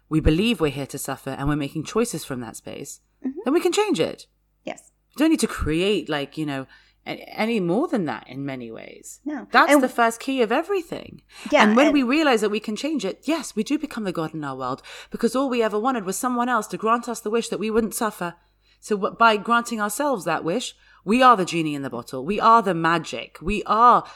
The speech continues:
Speaker 1: the co-creator. We are the
Speaker 2: Mm-hmm.
Speaker 1: God.
Speaker 2: Yeah.
Speaker 1: Because we are giving ourselves the one thing that we've always wanted, which is purpose, freedom, and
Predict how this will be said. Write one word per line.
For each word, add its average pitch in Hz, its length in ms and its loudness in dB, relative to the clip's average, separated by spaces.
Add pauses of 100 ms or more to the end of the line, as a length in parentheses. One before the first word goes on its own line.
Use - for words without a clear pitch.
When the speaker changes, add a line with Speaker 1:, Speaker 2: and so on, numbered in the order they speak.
Speaker 1:
the 170 100 0
co-creator. 139 720 -2
We 190 180 -2
are 214 220 6
the 208 140 0
Speaker 2:
Mm-hmm. - 100 -14
Speaker 1:
God. - 340 -2 (240)
Speaker 2:
Yeah. 202 140 -20 (460)
Speaker 1:
Because 208 240 2
we 226 100 4
are 220 80 6
giving 254 320 2
ourselves 170 420 0
the 185 80 -8
one 208 220 -2
thing 233 160 -2
that 214 80 0
we've 190 180 -2
always 190 260 -2
wanted, 302 500 -6 (500)
which 214 280 0
is - 500 -4 (840)
purpose, 254 800 2 (480)
freedom, 220 760 0 (1080)
and - 440 0